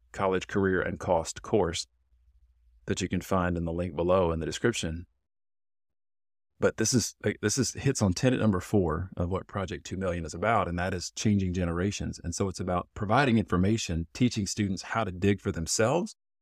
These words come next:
so they can do the same with their kids, but also so they can make decisions. So, uh, on the, the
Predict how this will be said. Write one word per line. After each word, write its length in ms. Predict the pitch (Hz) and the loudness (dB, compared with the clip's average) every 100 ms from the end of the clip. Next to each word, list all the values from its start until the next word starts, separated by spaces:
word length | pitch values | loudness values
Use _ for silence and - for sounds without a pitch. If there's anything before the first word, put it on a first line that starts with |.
| _ | _
so 140 | - | 0
they 180 | 104 117 | 4 6
can 140 | 120 104 | 6 4
do 100 | 98 | 4
the 80 | |
same 280 | 87 117 101 | 2 2 2
with 140 | 87 - | 2 2
their 140 | 98 | 2
kids, 400 | - 131 139 - _ _ _ | 4 2 0 -4 _ _ _
but 120 | - 107 | -2 0
also 240 | 117 123 | 2 0
so 160 | - 107 | -2 0
they 160 | 110 | 2
can 120 | 104 | 4
make 200 | 95 85 | 2 2
decisions. 600 | - - 127 113 107 98 - _ _ _ | -2 -2 0 0 -4 -6 -12 _ _ _
So, 440 | - 113 98 95 - _ | -2 4 4 2 -4 _
uh, 260 | 90 92 107 | -2 0 -2
on 260 | 92 92 92 - | -2 -2 -4 -6
the, 260 | 95 90 - 92 - _ - | -4 -4 -4 -12 -16 _ -6
the 280 | 78 - | -4 -4